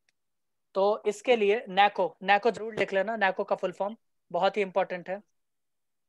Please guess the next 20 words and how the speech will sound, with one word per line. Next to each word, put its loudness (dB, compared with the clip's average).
ठीक -12
है। -12
ये -2
एक -6
government -2
body 0
है -6
naco, -6
जो -4
क्या 2
करता 2
है, 4
AIDS 2
से 0
related 0
जानकारी 2
देता 2
है 4
लोगों -2
को, -16